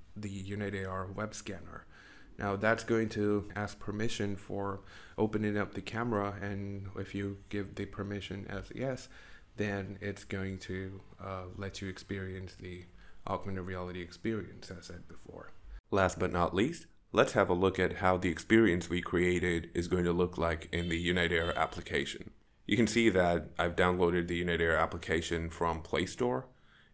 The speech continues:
and now I'm going to open it up. As you can see, it's also available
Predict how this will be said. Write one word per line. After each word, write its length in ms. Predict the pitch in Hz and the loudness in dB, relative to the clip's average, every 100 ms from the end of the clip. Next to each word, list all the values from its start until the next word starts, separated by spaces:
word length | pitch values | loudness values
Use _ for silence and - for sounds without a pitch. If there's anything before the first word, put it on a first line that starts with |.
| - | -6
and 140 | 90 | -2
now 180 | 85 87 | 0 2
I'm 120 | 87 | 2
going 180 | 87 90 | 2 2
to 100 | 87 | 2
open 260 | 85 85 85 | 0 0 0
it 120 | 82 | 4
up. 320 | 98 - - - - _ - _ - - - - - - - - - | 4 2 -6 -20 -20 _ -20 _ -20 -20 -20 -20 -20 -20 -20 -20 -4
As 120 | 90 92 | 0 0
you 80 | |
can 160 | 90 90 | 0 0
see, 140 | 90 | 2
it's 260 | 82 90 87 | 2 2 6
also 340 | 92 92 90 | 6 6 2
available 480 | 92 90 85 90 90 | 4 4 4 2 2